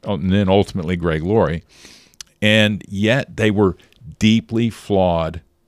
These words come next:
people. You know, Lonnie Frisbee had his trouble with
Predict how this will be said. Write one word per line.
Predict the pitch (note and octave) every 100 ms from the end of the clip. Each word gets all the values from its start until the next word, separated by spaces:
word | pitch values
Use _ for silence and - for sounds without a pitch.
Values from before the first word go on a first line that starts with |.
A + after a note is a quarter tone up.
| _
people. | - A#2 G#2+ A1+ G1+ _ _ _ _ _ _ _ -
You | C#2
know, |
Lonnie | D#2+ F#2 G2
Frisbee | A2 G#2 E2
had | F#2 F2+
his | E2
trouble | - G2+ D#2+ D2
with | D2+